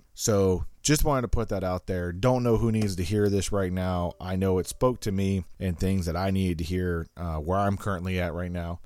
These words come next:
So I just wanna wrap up the show today by saying, one, thank you for checking out this podcast and listening to this episode. I would like to ask of you, if I could, if you could please share this with one or two other people that you think that you might like this episode or this show, what the show is about.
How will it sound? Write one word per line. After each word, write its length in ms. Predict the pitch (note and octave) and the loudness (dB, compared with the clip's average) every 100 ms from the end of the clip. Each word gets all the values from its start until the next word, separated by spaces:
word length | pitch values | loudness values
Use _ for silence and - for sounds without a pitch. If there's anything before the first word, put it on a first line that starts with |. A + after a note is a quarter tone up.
| - | -8
So 100 | C3+ | -2
I 40 | F3 | 2
just 120 | D#3+ | 2
wanna 160 | D3 | 2
wrap 240 | B2 B2 A#2+ | 2 2 4
up 140 | G#2+ | 2
the 100 | G#2 | 0
show 280 | - G#2+ G2 | 0 0 0
today 280 | F2+ F#2 F2+ | 0 0 0
by 200 | F2 E2+ | 0 -2
saying, 540 | - F#2 F2 E2 - - | 0 0 0 -4 -8 -8
one, 400 | G2+ C3 B2+ A#2+ - - | 0 2 2 -2 -4 0
thank 200 | C3+ C3 | 2 2
you 80 | C3 | 0
for 140 | B2 | 2
checking 340 | - A2+ A#2+ | 2 0 0
out 180 | G#2+ G2 | -2 -2
this 120 | G2 | -2
podcast 640 | - G2+ G2 - F2+ - F#2 | 0 0 0 -6 -6 -6 -6
and 120 | E2+ | -4
listening 380 | F#2 - F2+ E2+ | -4 -4 -4 -4
to 80 | E2 | -4
this 160 | - | -4
episode. 540 | D2+ - - E2 D#2 - - | -4 -2 -2 -4 -6 -10 -12
I 100 | E2 | -4
would 220 | F2 B2+ A#2 | 2 2 4
like 240 | A2 G#2 | 2 2
to 80 | G#2 | 4
ask 280 | F#2+ F#2+ - | 4 2 -2
of 100 | E2+ | -2
you, 140 | F2+ | 0
if 120 | F2 | 0
I 100 | D#2 | -2
could, 260 | D#2 G2 F2 | -2 0 0
if 140 | E2 | 0
you 80 | F2+ | -4
could 160 | E2 - | -6 0
please 340 | B2+ A#2+ A2 | 0 2 -2
share 600 | - - G#2+ G#2 G2+ G2+ - | 0 2 2 2 2 -2 0
this 280 | G#2 G#2 - | 2 4 4
with 140 | F2+ | 2
one 180 | G2 G#2 | 2 2
or 80 | G2 | 2
two 180 | - G#2 | 4 4
other 120 | G2 | 4
people 320 | - G#2 G2 | 2 4 2
that 160 | F2 C3+ | 2 0
you 80 | |
think 280 | C#3+ B2+ C#3 - | 0 0 -2 -8
that 100 | G2 | -4
you 100 | G2+ | -2
might 200 | A#2 A#2 | 0 0
like 240 | F#2+ A2+ A#2+ | 0 -2 0
this 160 | A#2 | 0
episode 440 | B2 - B2 C3+ D#3 | 0 0 2 2 2
or 200 | G2 F#2 | 0 2
this 140 | F#2+ | 0
show, 280 | - G#2 C#3+ - | 0 0 -2 -2
what 120 | G#2+ | 0
the 80 | G2+ | 2
show 160 | A2+ G2+ | 2 2
is 80 | |
about. 320 | F#2 F#2 A#2 | 2 2 0